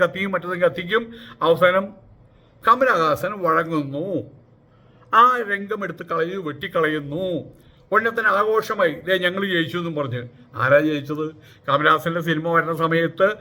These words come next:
ഈ ലഹളി ഉണ്ടാക്കിയാൽ ആദ്യം കാണാൻ പോണത് എന്താണെന്ന് അറിയണമല്ലോ എന്ന് പറഞ്ഞ്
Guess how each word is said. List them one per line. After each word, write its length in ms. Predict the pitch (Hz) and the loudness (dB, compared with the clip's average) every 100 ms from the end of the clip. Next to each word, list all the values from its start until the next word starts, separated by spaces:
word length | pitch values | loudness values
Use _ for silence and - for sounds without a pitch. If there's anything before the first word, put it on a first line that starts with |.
| - - 151 170 | -12 -20 -10 -4
ഈ 100 | 233 254 233 - - _ _ _ - | -2 -4 -8 -18 -20 _ _ _ 0
ലഹളി 260 | 165 160 214 | 2 4 0
ഉണ്ടാക്കിയാൽ 420 | 220 214 214 220 214 196 | 4 2 4 0 2 0
ആദ്യം 260 | 170 180 196 | 0 -2 -2
കാണാൻ 220 | 190 196 | 0 0
പോണത് 220 | 190 170 143 | -4 -2 -2
എന്താണെന്ന് 280 | 117 151 170 | 0 0 2
അറിയണമല്ലോ 460 | 156 170 190 147 92 | 2 0 -2 -4 -8
എന്ന് 160 | - 131 | -10 -10
പറഞ്ഞ് 180 | 101 | -10